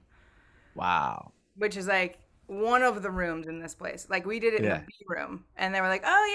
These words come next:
Speaker 2: yeah, that's where, uh, that's where they recorded it." Like, right he-, like, right here. There's, it's the size of a
Speaker 1: This
Speaker 2: living
Speaker 1: spot? <laughs>
Speaker 2: It's teeny. There's no, like, "Oh, they did it in the big room," and they did, no, they did it right there.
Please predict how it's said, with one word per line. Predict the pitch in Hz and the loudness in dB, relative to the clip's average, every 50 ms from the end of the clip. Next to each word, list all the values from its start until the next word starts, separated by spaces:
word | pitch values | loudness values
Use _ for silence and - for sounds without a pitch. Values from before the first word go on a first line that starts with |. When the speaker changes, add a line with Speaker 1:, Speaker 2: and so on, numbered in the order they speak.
| 415 392 | 6 6
Speaker 2:
yeah, | 285 202 175 | 6 6 2
that's | 214 247 262 262 - - | 2 0 0 0 0 0
where, | 269 269 254 247 240 240 | 2 4 4 4 6 4
uh, | 233 220 214 202 190 - _ _ _ - - _ - | 4 4 4 0 -6 -16 _ _ _ -20 -20 _ -2
that's | - 226 226 220 - | 0 0 0 0 -2
where | 240 226 220 | -2 -2 0
they | 214 208 | 0 0
recorded | 208 208 - - 233 208 196 202 | -2 -2 0 2 0 2 2 0
it." | 208 208 | -4 0
Like, | 220 214 180 | -2 0 2
right | 196 233 240 233 220 | 2 2 2 2 0
he-, | - - 262 - - | -6 -14 -14 -8 -4
like, | 220 220 - | -4 -4 -2
right | - 214 254 254 254 | 4 6 6 6 6
here. | 254 240 269 269 269 | 2 -2 -2 0 4
There's, | - 254 254 247 - - | 6 6 4 4 2 -4
it's | 254 262 262 - | -4 -4 -4 -4
the | 254 247 | -8 -8
size | 247 - 262 262 262 254 | -2 2 4 4 4 6
of | |
a | - 175 | 8 6
Speaker 1:
This | 185 - | 8 6
Speaker 2:
living | 269 254 | 4 0
Speaker 1:
spot? | 185 - 170 170 165 175 180 - _ _ - | 2 4 4 6 6 4 2 0 _ _ -8
<laughs> | - - - | -6 -2 0
Speaker 2:
It's | 262 208 - 160 - - 214 196 - - | 0 0 0 -4 -4 -2 -2 -2 -2 -2
teeny. | 320 320 302 226 - - 202 | -4 -4 -4 -4 -6 -6 0
There's | 233 254 247 | 2 2 2
no, | 262 285 285 285 | 4 4 4 4
like, | 262 - - - - - - - - - | 4 2 0 -8 -20 -20 -20 -10 2 4
"Oh, | 302 339 320 | 6 6 6
they | 339 | 4
did | 320 339 349 | 0 0 0
it | 339 | 0
in | 311 311 | 0 -2
the | 320 | -2
big | 320 339 330 285 | 0 0 0 0
room," | 311 320 285 262 | 2 2 2 2
and | 247 247 | 2 0
they | 254 | 0
did, | 247 277 - - | 2 0 -2 -2
no, | 240 269 277 277 277 | 0 0 2 2 2
they | 262 262 | 0 -2
did | 226 240 254 | -2 -2 -2
it | 254 233 | -2 0
right | 214 220 233 247 269 262 - - | 0 2 2 2 2 -2 -4 -4
there. | 214 226 233 247 277 294 320 359 359 339 | -2 0 2 2 2 2 0 0 -2 -8